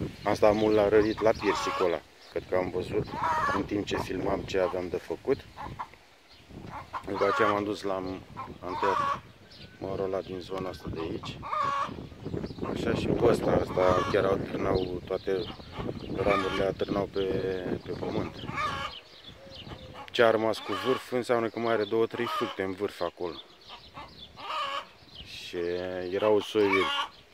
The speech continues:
dragi, soiuri care chiar vreau să văd despre ce este vorba cu ele,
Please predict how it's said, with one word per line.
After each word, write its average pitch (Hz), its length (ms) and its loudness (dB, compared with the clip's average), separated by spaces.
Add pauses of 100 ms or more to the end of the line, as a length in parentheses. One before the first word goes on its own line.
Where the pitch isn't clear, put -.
(1000)
dragi, - 720 0 (500)
soiuri 104 400 4
care 95 840 0
chiar 101 200 2
vreau 95 260 0
să - 260 -8
văd 95 140 0 (420)
despre 90 280 -10
ce 95 120 -10
este 92 220 -6
vorba 98 480 -2 (760)
cu 92 100 -10
ele, 92 320 2